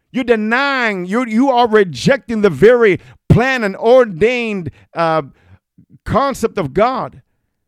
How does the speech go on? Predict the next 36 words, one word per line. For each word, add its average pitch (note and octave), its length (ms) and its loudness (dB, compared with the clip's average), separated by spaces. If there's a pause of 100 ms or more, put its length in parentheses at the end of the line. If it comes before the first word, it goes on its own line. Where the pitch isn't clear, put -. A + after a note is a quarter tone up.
the E3 80 -4
creation A#3 640 4
of G3+ 140 -4
God. A3+ 340 -2
You're, A3+ 160 0
you're A3 140 -2
rejecting, A#3+ 580 0
you're F#3 120 0
saying, A3+ 280 -4
"God C#4+ 260 -4
doesn't A3+ 240 2
know B3 140 2
nothing," G3 300 -2
and F#3+ 100 -6
I, C4+ 120 -6
and A#3 200 -8
God, A3 300 -4
you, A3+ 160 -4
you, A3 80 -6
you, G#3+ 340 -8 (220)
you're, A#3 160 -4
you're A3+ 140 0
saying B3 180 -2
there's G3+ 140 -2
male A3 180 -4
and G#3 100 -4
female. A3 240 -6
God, B3 300 -4
you're G#3+ 140 -2
a F#3+ 100 -6
liar. D4+ 340 -6
You A#3 240 0
are G#3+ 160 2
a F#3 40 0
liar, F#3 360 -6
God. D3 400 -6